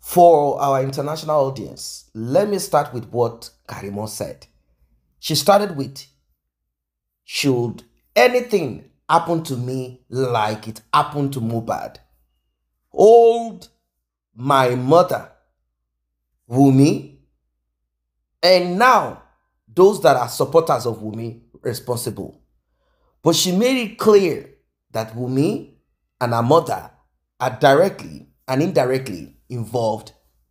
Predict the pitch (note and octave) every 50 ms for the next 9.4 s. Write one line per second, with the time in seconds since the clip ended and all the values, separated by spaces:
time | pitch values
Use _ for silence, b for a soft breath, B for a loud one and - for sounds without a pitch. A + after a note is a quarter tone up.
0 | _ _ _ - A3+ B3+ C4+ B3+ G#3 E3+ B2 C3+ A#2 A2+ G#2 G#2 G#2 G2 G2 -
1 | - - _ - - G2+ - - G2+ G#2 - G2 G2 D#2+ - - - - _ _
2 | _ _ _ _ _ _ _ _ _ - - - B3 C4 C4 C4 C4+ C4+ C4 B3+
3 | C4 C#4 C#4 - _ _ _ - - E3 C#3+ D#3 D3+ - F3+ E3 E3 E3 E3 D#3
4 | C#3+ C#3 C#3+ C#3 A#2 - - - _ _ _ _ _ _ - - - - D#4+ D4+
5 | C4 D3+ - - - _ _ _ _ _ _ _ _ - G#3 C4+ C#4+ C#4+ D4 C#4
6 | A3+ D#3+ C#3 F#3 F#3+ F#3+ D3 A#2 A#2+ D3 C#3 C#3+ C#3+ C#3 G3 G3+ G3 - - C#3+
7 | A#2+ - _ _ A#2 C3 A#2 - - E3 F3+ F3 - D3+ B2 G2+ C#3+ D3 C#3+ C#3+
8 | C#3+ C#3 A#2+ - - - _ _ _ _ _ _ _ _ - C3 B2 - - E3+
9 | E3+ E3+ E3 D#3 C#3 - - -